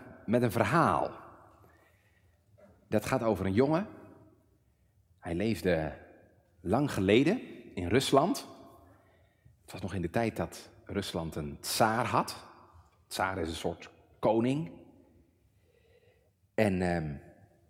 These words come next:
de vader van die jongen, over wie het verhaal gaat, de vader van die jongen was een vriend van de tsaar. Op een gegeven moment stierf de vader van die jongen, toen hij nog best wel jong was.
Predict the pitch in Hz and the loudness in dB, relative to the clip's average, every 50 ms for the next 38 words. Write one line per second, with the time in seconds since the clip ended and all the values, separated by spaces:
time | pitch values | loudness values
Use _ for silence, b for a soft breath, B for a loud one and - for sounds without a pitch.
0 | _ _ _ b b b b b - 110 - - 240 262 269 262 180 143 113 - | _ _ _ b b b b b -4 0 4 4 6 6 6 6 4 4 4 4
1 | 117 113 101 98 95 95 92 87 92 123 277 330 - - - - - - - - | 2 4 4 4 4 4 4 4 4 2 0 0 -4 -8 -16 -18 -20 -20 -20 -20
2 | - - _ - _ 104 87 95 95 110 98 - - 101 95 113 127 131 123 107 | -20 -20 _ -4 _ -4 -2 0 0 0 0 0 -2 -2 -2 0 0 -2 -2 -2
3 | - - 101 127 147 151 - - 160 165 160 156 127 127 113 113 113 113 117 120 | -2 -4 -4 -4 -4 -8 -6 -6 -4 -4 -2 -4 -4 -4 -2 0 0 0 0 0
4 | 117 110 113 104 - - - 85 - - - 190 208 202 - - 139 131 117 113 | 0 0 -2 -2 -2 -4 -8 -8 -6 -2 0 0 0 0 -2 -2 -2 -2 0 -2
5 | 110 98 - - - 160 135 82 78 69 60 - - - - - - - - _ | -2 -2 -4 0 0 0 0 2 -2 -6 -8 -10 -14 -20 -20 -20 -20 -20 -20 _
6 | _ _ _ _ _ _ _ _ _ _ _ _ _ _ _ _ _ _ _ _ | _ _ _ _ _ _ _ _ _ _ _ _ _ _ _ _ _ _ _ _
7 | b b b b b b b b b b b b b b b b b b b b | b b b b b b b b b b b b b b b b b b b b
8 | b b - - - - 123 117 104 98 92 85 82 - - - - - - - | b b -8 -6 0 2 2 2 4 2 -2 -2 -4 -6 -10 -16 -20 -20 -20 -16
9 | - - - - 131 151 143 - - 104 - 117 117 120 110 104 92 107 101 95 | -14 -14 0 4 4 4 4 2 -4 -2 0 0 0 2 0 0 0 0 0 2
10 | 95 98 101 101 110 135 180 180 - - - - - - - - 90 85 - 80 | 2 2 2 2 2 -2 -4 -6 -12 -18 -20 -20 -20 -20 -14 -10 -8 -6 -4 -4
11 | 78 - - 90 82 - - 82 76 73 85 95 95 90 95 98 101 - - - | -6 -4 -4 -6 -6 -4 -6 -4 -2 -2 -2 -2 0 0 -2 -2 -2 -4 -10 -12
12 | - | -14